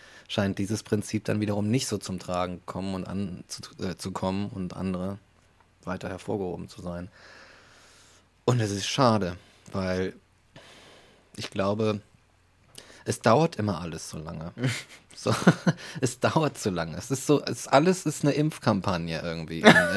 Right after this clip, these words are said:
Speaker 1: <laughs> in Deutschland, weißt du? So.
Speaker 2: Und wir haben immer noch in irgendeiner Kiste so einen kleinen Spahn liegen. <laughs> den wir dann rauskramen und genau dann einsetzen, wenn es drauf ankommt.
Speaker 1: <laughs> Ja, genau.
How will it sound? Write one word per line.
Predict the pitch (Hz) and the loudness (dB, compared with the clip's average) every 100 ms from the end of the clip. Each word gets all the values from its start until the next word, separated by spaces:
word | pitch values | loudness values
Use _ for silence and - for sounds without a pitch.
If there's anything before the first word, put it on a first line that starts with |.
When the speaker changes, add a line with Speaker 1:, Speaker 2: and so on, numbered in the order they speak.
| 110 226 | 8 8
Speaker 1:
<laughs> | - 214 180 | 10 8 8
in | 185 - - | 8 8 10
Deutschland, | 170 - - 120 156 113 | 8 8 4 4 4 4
weißt | 110 - - | 4 4 2
du? | - - 240 240 - | 0 0 -10 -10 2
So. | 226 | 6
Speaker 2:
Und | 214 139 | 8 10
wir | 139 | 10
haben | 147 147 170 | 8 6 6
immer | 208 214 | 8 10
noch | 170 165 | 10 8
in | 160 | 4
irgendeiner | 156 180 196 190 | 8 8 10 6
Kiste | 180 - 180 180 139 | 6 8 8 8 4
so | 139 | 4
einen | 139 | 2
kleinen | - 143 143 | 6 8 8
Spahn | - - 131 143 151 | 2 6 8 10 8
liegen. | 110 110 110 | 2 0 8
<laughs> | 170 180 - - 311 - 440 453 - 349 - 285 - | 8 8 2 2 2 10 8 10 2 2 4 0 6
den | 160 165 | 8 10
wir | 156 | 10
dann | 151 165 | 10 10
rauskramen | 170 127 175 - - 147 165 175 | 10 10 10 6 8 12 12 10
und | 139 135 | 4 4
genau | 143 143 143 | 6 8 8
dann | 156 143 139 | 10 8 8
einsetzen, | 139 127 139 131 127 - 131 123 180 - 107 - | 6 2 4 6 4 4 -2 -2 -4 -8 -10 -4
wenn | 147 139 139 | 2 6 6
es | 147 | 4
drauf | 107 127 127 - | 2 4 4 4
ankommt. | 120 120 98 98 101 - | 0 2 0 0 -4 -4
Speaker 1:
<laughs> | |
Ja, | 110 - - | -2 -2 -2
genau. | 107 104 98 90 | 0 0 2 0